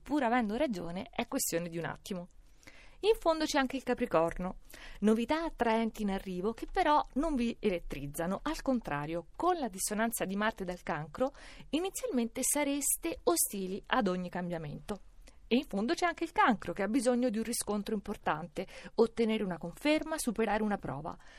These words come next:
Ma la Luna è poco amichevole e oggi siete proprio sulle spine. Spine anche per la Vergine, perché la pressione si attenua oggi che la Luna arriva in Ariete.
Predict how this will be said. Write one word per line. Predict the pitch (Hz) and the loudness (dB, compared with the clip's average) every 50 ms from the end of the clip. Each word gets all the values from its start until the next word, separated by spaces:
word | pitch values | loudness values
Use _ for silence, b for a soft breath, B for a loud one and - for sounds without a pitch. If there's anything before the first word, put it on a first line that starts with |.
| B B B | B B B
Ma | B 208 214 | B 2 2
la | 220 220 | 2 2
Luna | 240 247 233 196 165 | 4 2 2 2 0
è | 165 - | -4 -2
poco | - 294 285 262 - 208 | 2 4 4 4 4 0
amichevole | 202 247 277 - 208 185 170 185 208 226 262 - | -2 -2 -2 -2 -4 -4 -2 -2 -2 -2 -2 0
e | - 277 247 | 4 4 4
oggi | 196 185 185 202 | 4 4 0 -4
siete | 202 - 233 - 240 | -6 -6 -4 -4 -4
proprio | 208 - - - - 208 | -4 -4 -6 -6 -4 -4
sulle | 196 - 170 185 | -4 -4 -4 -4
spine. | 185 - - - 165 160 165 170 185 - - - - B B B B B B B B B | -6 -6 -8 -8 -10 -8 -8 -8 -8 -10 -14 -20 -20 B B B B B B B B B
Spine | B - - - - 349 403 427 427 427 415 | B -2 -2 0 2 4 4 4 4 2 2
anche | 320 277 285 277 - 330 | 4 4 4 4 2 2
per | 285 302 294 | 2 2 2
la | 302 311 | 2 2
Vergine, | 311 339 320 269 208 214 247 247 269 285 | 4 4 2 2 0 0 0 0 0 0
perché | - - - - - 180 - - | -2 -6 -6 -4 -4 -2 0 2
la | 202 196 | 0 0
pressione | - 196 185 - - 370 440 453 440 | 0 0 -4 -2 0 0 0 0 0
si | 349 - | 0 0
attenua | 226 220 - - 175 165 160 156 156 156 - - | -2 0 2 2 2 2 2 0 -4 -6 -6 -2
oggi | - 185 208 208 202 220 233 | 0 0 0 0 -2 -4 -4
che | - 190 | -2 -2
la | 185 180 175 | -2 0 0
Luna | 190 208 226 226 208 | 2 2 2 2 2
arriva | 190 190 208 202 190 | 2 0 0 0 0
in | 190 190 | 0 -2
Ariete. | 185 180 170 156 151 151 - - | -2 -4 -4 -6 -8 -10 -10 -12